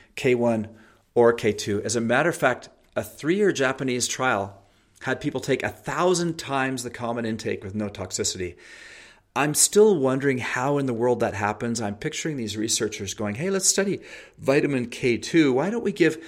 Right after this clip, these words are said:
a thousand times how much a person should take for a few years just to see what happens?"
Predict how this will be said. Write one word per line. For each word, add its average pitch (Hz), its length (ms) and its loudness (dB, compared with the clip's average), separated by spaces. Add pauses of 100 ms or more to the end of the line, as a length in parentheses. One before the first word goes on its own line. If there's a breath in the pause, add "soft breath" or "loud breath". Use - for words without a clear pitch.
(160 loud breath)
a 127 100 2
thousand 165 880 -2
times 139 640 -4
how 127 120 -6
much 143 240 -4
a 113 40 -12
person 131 360 -6
should 101 240 -8
take 139 340 -2
for 117 220 0
a 104 60 -2
few - 240 -6
years 131 420 2 (680 loud breath)
just 190 280 4
to 165 80 0
see 175 260 6
what 131 160 4
happens?" 139 540 -2